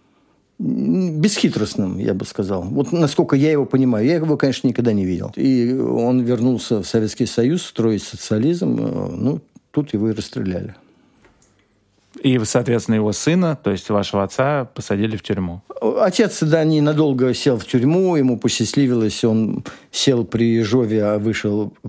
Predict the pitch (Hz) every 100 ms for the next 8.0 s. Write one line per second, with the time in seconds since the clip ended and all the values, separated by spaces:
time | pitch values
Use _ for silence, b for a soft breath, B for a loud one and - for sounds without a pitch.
0 | - 107 107 101 95 117 185 175 147 127
1 | 107 117 113 104 107 120 120 - 131 117
2 | - 110 113 113 - 120 110 107 104 104
3 | 107 101 104 - B B B 123 113 104
4 | 101 113 104 104 110 160 156 131 101 117
5 | 127 123 - B B - - 113 110 127
6 | - - 52 52 50 101 104 107 98 -
7 | 104 - 151 226 - 71 58 60 - -